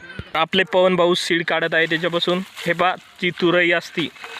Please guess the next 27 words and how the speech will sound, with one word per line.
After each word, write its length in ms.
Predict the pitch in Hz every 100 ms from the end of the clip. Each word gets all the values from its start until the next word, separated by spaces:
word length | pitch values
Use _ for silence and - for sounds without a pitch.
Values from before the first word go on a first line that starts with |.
| - - -
तुरई 180 | 156
म्हणजे 180 | 160 165 160
पारसा 280 | 147 160 -
दोडका, 380 | 160 156 156 120 - -
त्याच्यापासून 440 | 165 165 170 175 170
क्वालिटी 440 | 143 147 160 170
सीड 280 | 165 160 151
काढत 300 | 156 151 156
आहे. 140 | 160 180 - - - -
हे 80 | 196
सीड 280 | - 196 185
आपण 260 | 180 190
वापरूया. 520 | 180 156 - 170 170
आपण 240 | 160 175 180 -
यावेळेस 640 | 170 156 160 165 175 175 160
आपण 300 | 160 185 180
उन्हाळ्यातच 560 | 175 165 170 165 180
दोडका 280 | 170 165 170
लावून 220 | 156 160
पाहूया 360 | 160 156 147 160 - _
घरच्यासाठी. 680 | 180 147 156 165 160 151 151 - - - - - - -
तर 100 | 170 - -
हे 160 | 196
सीड 280 | 196 202 180
याच्यातून 440 | 180 175 180 180
निघत 280 | 175 170 175
आहे. 200 | 175 185